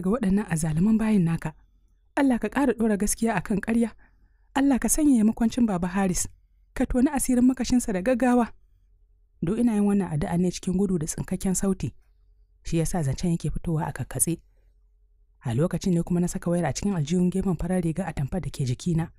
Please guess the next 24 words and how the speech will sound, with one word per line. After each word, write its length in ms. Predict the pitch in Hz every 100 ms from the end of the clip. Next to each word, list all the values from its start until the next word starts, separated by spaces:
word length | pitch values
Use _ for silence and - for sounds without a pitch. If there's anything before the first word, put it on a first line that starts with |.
| _ _ _ _ _ _ -
wacce 260 | 131 156 160
tsabar 360 | - 175 170 147
jimawa 280 | 180 160 151
a 60 |
jikina, 440 | 127 - 156 147 143 _ _ _ _ -
datti 280 | 117 - 185
da 100 | 151
jini, 360 | - 175 175 - _ _ _ _
suka 260 | - 202 175
sauya 280 | 202 190 175
mata 200 | 180 180
launi 240 | 175 170
zuwa 220 | 156 180
wani 160 | 165 170
launin 280 | 180 180 160
da 60 | 135
ba 120 | 131
zan 220 | 202 185
iya 80 | 160
tantancewa 600 | 170 170 135 - 123 113
ba. 100 | 113 - _ - - - - - - - - _ _ _ _ _ _ _ _ _ _ _ _ _ _ _ _ -
Babi 360 | 160 226 175
na 120 | 151
biyar. 340 | 151 120 110